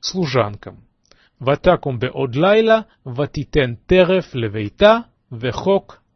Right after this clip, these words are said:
ленааротеа". Она встаёт ночью, раздаёт пищу в доме своём и урочное служанкам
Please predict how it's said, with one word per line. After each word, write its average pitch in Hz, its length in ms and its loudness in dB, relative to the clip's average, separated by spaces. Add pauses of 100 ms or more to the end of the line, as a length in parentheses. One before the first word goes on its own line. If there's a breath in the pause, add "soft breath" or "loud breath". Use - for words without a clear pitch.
ленааротеа". 131 960 -2 (760 loud breath)
Она 139 300 -2
встаёт 113 440 -6
ночью, 202 380 -2
раздаёт 135 420 0
пищу 131 300 -8
в 117 40 -12
доме 117 260 -6
своём 247 420 -2 (320 loud breath)
и 220 80 -8
урочное 156 640 -2 (160)
служанкам 127 880 -2